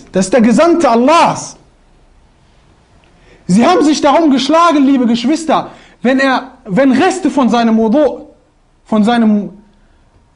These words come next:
Abdest, von seinem, von seiner Waschung, äh, äh, als, als er seine Waschung gemacht hat,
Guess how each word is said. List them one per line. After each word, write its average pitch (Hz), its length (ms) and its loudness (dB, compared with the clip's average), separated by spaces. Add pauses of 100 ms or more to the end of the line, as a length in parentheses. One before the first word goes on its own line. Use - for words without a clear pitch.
(260)
Abdest, 226 640 -4 (200)
von 170 140 -4
seinem, 180 260 -2
von 190 180 -2
seiner 185 240 0
Waschung, 226 400 -2 (680)
äh, 180 260 0
äh, 170 1300 -4
als, 185 280 -4
als 185 220 -4
er 202 60 -2
seine 202 240 0
Waschung 269 300 0
gemacht 269 360 -2
hat, 330 240 -4